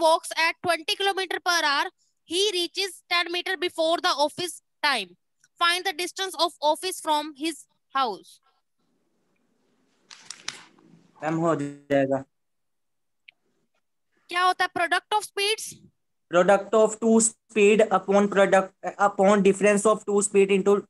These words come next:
Speaker 2: difference between two arrival times।
Speaker 1: Hmm। Time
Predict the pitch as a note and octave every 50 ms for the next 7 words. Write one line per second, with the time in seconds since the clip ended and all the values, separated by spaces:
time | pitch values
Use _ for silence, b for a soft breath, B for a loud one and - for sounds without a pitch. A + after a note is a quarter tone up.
0 | _ _ _ _ - D3+ F3+ F3+ - F#3 G3 F#3+ G3 F3 F#3+ F3+ F3 F#3+ G3 F#3+
1 | F3 F#3 F#3 G3 F#3+ F3+ E3+ D#3+ D#3 D#3 D#3 D3+ D3+ C#3 C3+ C3 C3 - - _
2 | _ _ _ _ _ _ _ _ _ _ _ B3+ B3+ A#3 G3 E3 D#3+ _ _ _
3 | _ _ _ _ _ _ _ _ _ _ _ _ _ _ _ _ _ _ _ _
4 | _ _ _ _ _ _ _ _ _ _ _ _ _ _ _ - D#4+ D#4+ D#4+ F4+
5 | F#4+